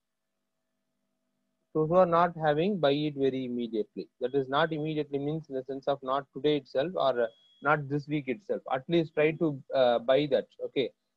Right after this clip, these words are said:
within the month or next month, because it is very useful. In twelfth standard, definitely you need it. Okay,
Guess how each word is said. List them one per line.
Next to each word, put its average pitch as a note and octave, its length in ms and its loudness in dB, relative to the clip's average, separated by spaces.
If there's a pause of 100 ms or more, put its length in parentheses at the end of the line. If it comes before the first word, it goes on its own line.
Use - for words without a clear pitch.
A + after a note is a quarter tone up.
(160)
within C#3 300 -6
the C#3+ 100 0
month C3 400 -2
or B2+ 200 2
next B2+ 320 -6
month, A2+ 280 -6
because D3+ 300 4
it C#3+ 100 -4
is D3 120 -2
very C#3+ 240 2
useful. D3+ 480 2
In D3+ 140 -2
twelfth D#3 240 4
standard, D#3+ 360 2
definitely D#3+ 520 0
you C#3+ 200 -4
need C3 220 -2
it. A2 140 -2 (200)
Okay, - 240 0